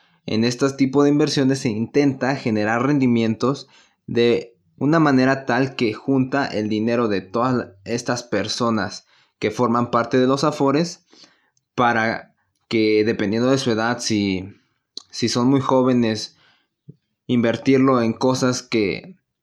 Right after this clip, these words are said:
que tengan un plazo mucho más largo, pero al mismo tiempo que genere más rendimientos. Pero en cambio,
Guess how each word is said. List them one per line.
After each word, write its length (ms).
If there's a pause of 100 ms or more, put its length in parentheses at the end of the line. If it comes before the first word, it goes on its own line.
(140)
que 100
tengan 280
un 120
plazo 260
mucho 260
más 180
largo, 400 (240)
pero 140
al 60
mismo 240
tiempo 280
que 100
genere 320
más 420 (540)
rendimientos. 960 (420)
Pero 160
en 100
cambio, 400